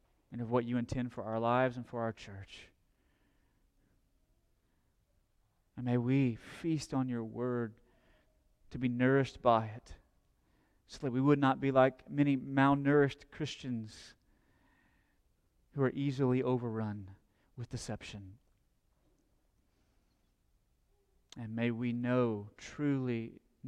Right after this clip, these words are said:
personally, experientially know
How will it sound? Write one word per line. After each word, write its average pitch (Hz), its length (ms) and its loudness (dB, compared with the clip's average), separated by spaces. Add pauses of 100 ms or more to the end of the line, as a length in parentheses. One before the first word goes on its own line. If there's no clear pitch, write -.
(120)
personally, 123 760 -6
experientially 131 840 -4
know 120 440 -2